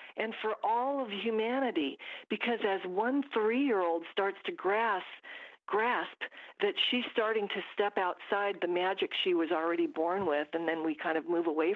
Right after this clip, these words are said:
from as, as we start to, to get a little bit older, she's seeing how to step back into that way more easily for her whole life.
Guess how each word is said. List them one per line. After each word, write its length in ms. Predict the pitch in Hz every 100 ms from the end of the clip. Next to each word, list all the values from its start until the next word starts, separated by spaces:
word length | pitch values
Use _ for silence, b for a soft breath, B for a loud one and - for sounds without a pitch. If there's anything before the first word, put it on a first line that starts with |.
| -
from 160 | 156
as, 160 | 151 156 - B B B -
as 120 | 160 156
we 160 | 160 160
start 300 | - 165 -
to, 80 | - - -
to 60 | 175
get 180 | - 165
a 40 |
little 220 | 165 156
bit 160 | 151 156
older, 520 | 160 190 202 147 147 B B B B - -
she's 220 | 254 277 -
seeing 460 | - 196 185 175 175 - b
how 180 | - 208
to 100 | 202 -
step 220 | - 196 -
back 260 | 170 -
into 240 | 208 269 202
that 240 | 170 160 160 B B B B
way 360 | - 180 208 208
more 220 | 208 196
easily 600 | - 226 277 196 160 156 175 -
for 80 | 190
her 160 | 202 208
whole 220 | 190 180
life. 280 | 226 240